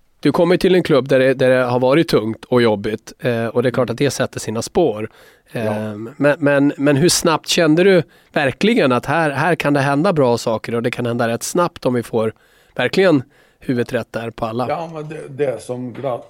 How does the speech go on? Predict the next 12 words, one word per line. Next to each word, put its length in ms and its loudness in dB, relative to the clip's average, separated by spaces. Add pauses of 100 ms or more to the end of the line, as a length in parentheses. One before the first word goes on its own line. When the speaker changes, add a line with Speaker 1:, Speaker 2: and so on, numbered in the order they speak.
(120)
Speaker 2:
gladde 400 -8
mig 180 -10
mest, 400 -14
det 80 -4
var 220 -8
ju 120 -10
att 180 -8
vi 120 -10
klarade 400 -6
av 320 -8
det 120 -6
där. 300 -10